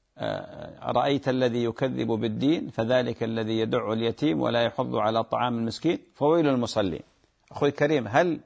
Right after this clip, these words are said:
يجوز للشخص أن يأتي إلى هذه الآية يقول: "فويل للمصلين"؟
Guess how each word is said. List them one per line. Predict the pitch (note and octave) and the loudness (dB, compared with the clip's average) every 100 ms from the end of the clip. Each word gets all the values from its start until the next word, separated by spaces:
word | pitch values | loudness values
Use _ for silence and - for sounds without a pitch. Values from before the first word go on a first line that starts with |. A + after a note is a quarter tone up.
| _ _ _ _ | _ _ _ _
يجوز | C3 B2+ E3 E3 C#3+ | -4 0 2 2 0
للشخص | C3 F3 E3 - | -2 0 0 -2
أن | - C3 | -6 -2
يأتي | D#3 - C#3 C3 | 0 -2 -2 0
إلى | C3 | 2
هذه | C3+ | 2
الآية | C3+ | 2
يقول: | B2+ B2 | 0 -2
"فويل | - C3+ D3 D#3 | 0 4 4 4
للمصلين"؟ | D3 C#3 C3+ - C3+ D3 F3 | 2 2 0 2 2 2 -2